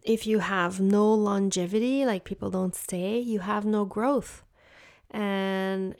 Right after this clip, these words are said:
you have a lot of problems to worry about when you have a lot of people leaving all at once. Um, I know because I help clients with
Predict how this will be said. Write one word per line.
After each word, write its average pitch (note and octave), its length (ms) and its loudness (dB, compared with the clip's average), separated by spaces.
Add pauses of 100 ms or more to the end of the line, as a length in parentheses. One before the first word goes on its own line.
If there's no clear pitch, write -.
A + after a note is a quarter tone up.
you A3 140 -4
have G#3+ 480 -4
a G#3+ 100 -4
lot G3+ 300 2
of A3 180 -4
problems A#3 500 0
to A#3+ 120 -2
worry B3 320 2
about F#3+ 340 0
when G3+ 180 0
you G3+ 80 2
have F#3+ 220 -2
a G3 60 0
lot F#3+ 260 0
of G3+ 160 -4
people G#3 320 -4
leaving G3+ 380 0
all F#3+ 180 -2
at G3 180 -8
once. G#3+ 520 -2 (800)
Um, G3+ 800 0 (220)
I A#3+ 180 2
know C#4+ 200 6
because C#4 380 6
I C4 100 6
help B3+ 320 2
clients C#4+ 580 4
with - 520 -4